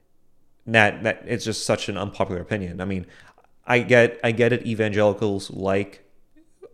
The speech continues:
pro-life movements and pro-life causes, and, and they will support the pro-life movement till the day they die. But again, it's unpopular for the majority of other people. It just is. I'm just sorry. Abortion is not a winning issue for Republicans. It just isn't. It just isn't. It's,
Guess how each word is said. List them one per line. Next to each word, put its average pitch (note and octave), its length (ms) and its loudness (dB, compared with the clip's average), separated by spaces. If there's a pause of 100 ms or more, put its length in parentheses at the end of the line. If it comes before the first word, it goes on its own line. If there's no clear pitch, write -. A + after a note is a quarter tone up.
(240)
pro-life G2+ 680 2 (380)
movements A#2 540 -4
and F2+ 100 -6
pro-life G2 380 -2
causes, G#2 380 -2
and, F#2+ 80 -6
and G2+ 180 -4
they F#2+ 100 0
will F#2+ 160 0
support G#2+ 380 -4
the F#2+ 80 -10
pro-life G2+ 400 0
movement G2 260 -6
till F#2+ 120 -10
the F#2 80 -10
day F#2 160 -4
they F#2+ 120 -4
die. G2+ 360 -2 (560)
But A2+ 200 4
again, A2+ 380 2
it's G#2 220 -4
unpopular G#2 520 0
for G2 200 -6
the F#2+ 100 -8
majority F#2+ 320 -4
of F#2 80 -4
other F#2+ 160 -2
people. - 420 -10
It A2 120 -4
just G#2+ 240 -4
is. G#2+ 200 -2
I'm G#2 140 -6
just A2 160 -4
sorry. G2+ 240 2
Abortion A#2 400 0
is A2 100 -6
not A2 200 2
a G#2+ 40 0
winning G#2 240 -2
issue G#2 320 -4 (100)
for G2+ 180 -2
Republicans. G#2+ 480 -4
It F2+ 40 -6
just A2+ 220 -4
isn't. - 300 -6 (640)
It A#2+ 100 4
just C3 180 4
isn't. A#2 300 0
It's, - 280 0